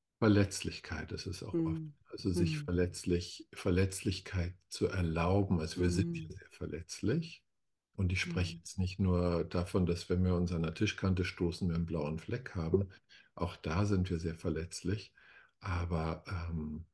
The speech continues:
Speaker 1: wir sind emotional sehr verletzlich. Und die Frage ist aber, wie viel, wie viel lasse ich dazu? Weil das ist was, was wir ja quasi im Außen kontrollieren können durch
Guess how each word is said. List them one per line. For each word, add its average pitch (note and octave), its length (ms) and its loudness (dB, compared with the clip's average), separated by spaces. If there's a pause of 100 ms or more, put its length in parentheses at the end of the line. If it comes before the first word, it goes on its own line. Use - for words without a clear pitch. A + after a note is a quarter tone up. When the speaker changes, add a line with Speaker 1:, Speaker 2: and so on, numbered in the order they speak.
(420)
Speaker 1:
wir G2 100 -2
sind F2+ 200 4
emotional F2+ 680 4
sehr F#2+ 180 -8
verletzlich. F2+ 840 -10 (440)
Und G2+ 160 4
die F#2+ 80 2
Frage F2+ 420 2
ist F2+ 140 0
aber, E2+ 280 0
wie F#2 100 2
viel, F2+ 580 4 (460)
wie G#2 140 0
viel F#2+ 280 2
lasse F2+ 400 2
ich - 180 -8
dazu? F2+ 560 0
Weil E2 160 0
das G#2 200 0
ist A2 220 -4
was, F#2 180 -4
was F2+ 240 -2
wir F2+ 100 2
ja F2+ 220 4
quasi F2+ 460 -2
im E2+ 160 2
Außen F2+ 580 2 (260)
kontrollieren G2+ 840 2
können F#2 540 -2 (320)
durch G2+ 500 4